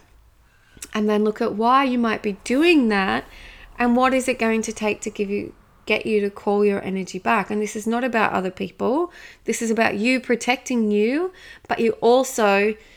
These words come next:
that's another <laughs> le-, thing to lean into. It's like there's layers, there's so many layers to these boundaries. Like, it's a protective thing. And I know I've absolutely put boundaries in place for myself where I've, you know, said, "Not this,"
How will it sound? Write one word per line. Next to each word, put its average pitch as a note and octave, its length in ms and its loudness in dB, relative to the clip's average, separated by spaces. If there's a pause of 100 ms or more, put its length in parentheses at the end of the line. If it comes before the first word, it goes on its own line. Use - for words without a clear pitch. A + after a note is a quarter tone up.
(280)
that's - 260 2
another B3+ 280 4
<laughs> - 20 8
le-, D4 300 8
thing C4+ 300 4
to C4+ 120 0
lean B3+ 300 2
into. C4+ 420 4
It's - 220 -4
like G#3+ 260 4
there's A3+ 200 4
layers, A3 540 6
there's G3+ 180 0
so G3+ 420 4
many G#3 240 4
layers G3 420 2
to G#3+ 100 -2
these G3 220 2
boundaries. G#3+ 560 4
Like, F#3+ 240 0 (800)
it's D#4 180 4
a - 40 10
protective D4 600 4
thing. A3 240 4
And A3 100 4
I A#3 100 6
know A#3+ 160 4
I've A3 300 4
absolutely A3+ 680 4
put - 260 0
boundaries G#3+ 460 4
in G#3 120 0
place G#3 300 0
for G#3+ 80 -4
myself A3+ 600 2
where A3 220 4
I've, G3+ 280 2 (340)
you A3 100 -2
know, G#3 160 4
said, G#3 360 0
"Not G#3+ 300 4
this," B3+ 440 2